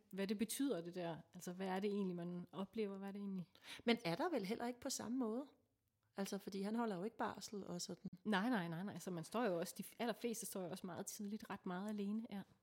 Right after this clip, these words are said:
Speaker 2: Altså, noget, jeg synes er slående ved jeres profil, det er jo, at, at som jeg beskriver i starten, altså, man sidder der og scroller med Instagram, og der er folk, der har fået priser, og folk, der har fået en ny kæreste, og folk, der har været på en lækker ferie, og folk, der har spist brunch og sådan noget der. Alle mulige lykkebilleder, og så kommer mors mørke.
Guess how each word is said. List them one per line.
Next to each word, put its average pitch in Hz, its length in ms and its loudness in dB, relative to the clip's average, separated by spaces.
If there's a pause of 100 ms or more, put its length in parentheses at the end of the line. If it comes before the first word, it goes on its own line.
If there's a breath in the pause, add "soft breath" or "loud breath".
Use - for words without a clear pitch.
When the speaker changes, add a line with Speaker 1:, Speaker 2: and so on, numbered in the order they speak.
(240)
Speaker 2:
Altså, 208 220 2
noget, 220 180 6
jeg 220 100 4
synes 226 220 0
er 214 40 -2
slående 202 420 2
ved 185 80 -4
jeres 160 220 -4
profil, - 480 -8
det 175 140 -2
er 160 60 -6
jo, 170 100 0
at, 170 300 -6
at - 120 -6
som 160 140 -2
jeg 151 100 0
beskriver 165 380 0
i 151 60 2
starten, 156 440 -2
altså, 165 240 -2 (960)
man 175 200 0
sidder 220 220 10
der 196 160 6
og 180 80 4
scroller 180 360 4
med 196 120 4
Instagram, 170 600 -2
og 170 200 -4
der 170 60 2
er 156 220 2
folk, - 280 -2
der 175 60 -2
har 175 100 -4
fået 165 200 -2
priser, 180 360 0
og 160 60 0
folk, - 240 -2
der 170 60 -2
har 175 60 -6
fået 180 160 -2
en 170 80 0
ny 175 140 -4
kæreste, 165 380 -2
og 151 80 -2
folk, 170 180 -2
der 170 60 -4
har 170 60 -6
været 160 140 -2
på - 60 -10
en 165 80 -6
lækker 160 180 -4
ferie, - 320 0
og 156 60 -2
folk, 175 180 0
der 175 60 -2
har 175 120 -4
spist - 280 -6
brunch 160 320 0
og 156 80 -2
sådan - 80 -4
noget 151 140 -2
der. 151 100 0
Alle 233 220 6
mulige 196 240 6
lykkebilleder, 165 460 0
og - 120 0
så - 120 10
kommer 180 240 4
mors 160 280 2
mørke. 160 340 -2